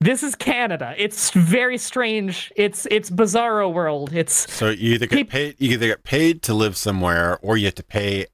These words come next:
Speaker 2: out the roof to live
Speaker 1: Yeah.
Speaker 2: near Toronto, and there's bears.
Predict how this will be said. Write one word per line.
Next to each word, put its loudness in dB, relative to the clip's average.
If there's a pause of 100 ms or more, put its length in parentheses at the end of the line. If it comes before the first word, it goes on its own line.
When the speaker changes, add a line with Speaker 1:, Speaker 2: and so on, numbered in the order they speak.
Speaker 2:
out -2
the -4
roof 0 (560)
to 0
live -2
Speaker 1:
Yeah. 2
Speaker 2:
near -10
Toronto, -2 (360)
and -2
there's -2
bears. -4